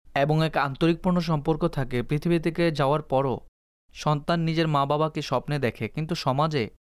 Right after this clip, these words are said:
সাধারণত এমনটা প্রচলিত যে যদি কোনো মৃত ব্যক্তি ডাকে যে, "আমার কাছে চলে এসো", তো লোকেরা মনে করে যে এখন আমারও মৃত্যুর সময় ঘনিয়ে এসেছে বা ইন্তেকালের সময় চলে এসেছে, ব্যাস এখন আমার যাওয়ার সময় হয়ে গিয়েছে।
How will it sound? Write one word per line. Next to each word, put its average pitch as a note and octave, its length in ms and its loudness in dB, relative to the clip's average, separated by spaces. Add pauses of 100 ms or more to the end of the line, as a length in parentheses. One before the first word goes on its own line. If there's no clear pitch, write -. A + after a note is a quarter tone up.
সাধারণত F3 560 0
এমনটা F3+ 320 2
প্রচলিত F3 460 0
যে D3+ 180 0
যদি C#3+ 220 -2
কোনো E3+ 180 2
মৃত D3+ 280 0
ব্যক্তি E3 260 -2
ডাকে A#2 360 -4 (540)
যে, C3+ 140 2
"আমার C#3+ 220 0
কাছে D#3 220 -2
চলে C#3+ 280 2
এসো", B2 300 -6 (420)
তো C#3+ 100 2
লোকেরা C#3 360 2
মনে C#3+ 260 0
করে D3+ 240 2
যে C3+ 100 -2
এখন A#2+ 460 -4 (600)
আমারও C#3 600 2 (800)
মৃত্যুর E3 340 2
সময় G3 280 2
ঘনিয়ে D3+ 320 4
এসেছে D3 340 0
বা C3+ 120 0
ইন্তেকালের E3 420 2
সময় E3 240 -2
চলে D3+ 260 0
এসেছে, C3+ 300 -2
ব্যাস C3 280 0
এখন C#3 260 -2
আমার C#3 240 0
যাওয়ার C#3+ 180 2
সময় C#3 260 -2
হয়ে B2+ 160 0
গিয়েছে। A#2 420 -6